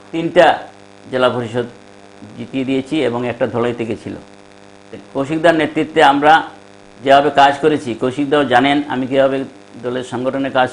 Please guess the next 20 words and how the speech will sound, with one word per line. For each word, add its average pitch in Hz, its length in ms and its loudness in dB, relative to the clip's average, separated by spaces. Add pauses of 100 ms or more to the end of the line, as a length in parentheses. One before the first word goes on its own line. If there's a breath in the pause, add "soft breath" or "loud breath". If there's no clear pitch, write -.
করি, 139 260 -6 (460)
যার 135 200 2
পরিণতিতে 139 540 -2
তিনি 143 160 2
বিভিন্ন 143 380 0
সময় 139 240 -4
বিভিন্ন 139 300 -2
দায়িত্ব 135 320 -2
আমাকে 135 280 -2
দায়িত্ব 127 320 -4
দিয়েছেন 127 400 -2
এবং 123 200 -6
আমি 123 240 -4 (360)
আমার 123 280 0 (960)
চেষ্টা 156 280 2
মতো 131 300 -2 (280)
এই 110 80 -14
দায়িত্ব 117 300 -6
পালন 123 300 -2
করেছি। 131 420 -4